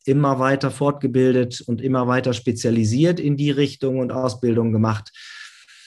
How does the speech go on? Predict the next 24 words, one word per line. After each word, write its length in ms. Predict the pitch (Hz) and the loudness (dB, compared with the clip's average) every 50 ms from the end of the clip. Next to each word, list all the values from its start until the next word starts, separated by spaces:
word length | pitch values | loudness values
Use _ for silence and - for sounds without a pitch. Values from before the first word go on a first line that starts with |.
| - - _ _ _ _ _ _ _ _ _ _ - | -20 -20 _ _ _ _ _ _ _ _ _ _ -2
um 120 | 117 110 | 0 0
das 140 | 113 113 107 | 0 0 0
besser 260 | 120 123 113 113 95 | 0 0 0 0 -2
zu 120 | - 95 | -2 -4
machen. 240 | 90 90 85 85 90 | -4 -4 -4 -4 -4
Doch 280 | 101 120 123 - - - | -4 -4 -4 -6 -6 -2
ganz 320 | - 135 160 170 - - - | 0 2 2 0 0 -4 -2
klar, 280 | - 131 135 147 151 | 0 0 2 2 2
das 180 | 147 127 104 - | 0 -2 -2 -2
hat 180 | 139 - - | -4 -4 -2
mich 200 | 131 120 107 - | -2 -4 -2 -4
getriggert 720 | - 107 107 - - 151 165 196 220 220 - 214 - - - | -4 -6 -6 -4 -2 0 2 4 4 4 4 2 0 -2 -4
und 100 | 139 139 | -4 -2
das 140 | 139 127 - | -2 -2 -2
hat 320 | 151 147 - _ 151 - | -2 -4 -4 _ -10 -6
mich 200 | 151 135 120 127 | -6 -6 -4 -4
auch, 320 | 127 135 147 151 151 - - | -2 0 0 0 0 -2 -2
äh, 400 | 127 139 135 135 131 131 135 135 | 0 2 2 2 2 2 0 -2
dazu 320 | - 135 143 151 - 175 143 | -2 -2 0 0 0 0 0
gebracht, 760 | 143 135 113 123 123 147 160 160 - - - - - - - - - - - - - - - - | 0 0 2 2 2 2 2 0 -2 -8 -10 -10 -10 -12 -12 -14 -14 -14 -12 -12 -10 -12 -12 -12
<laughs> 400 | - - - - _ - - - | -12 -14 -16 -20 _ -20 -16 -14
mich 400 | - 143 - 156 147 170 175 - | -12 -4 2 4 4 4 4 4
da 160 | 160 147 143 | 4 4 6
weiter 240 | 139 156 165 160 | 6 6 6 4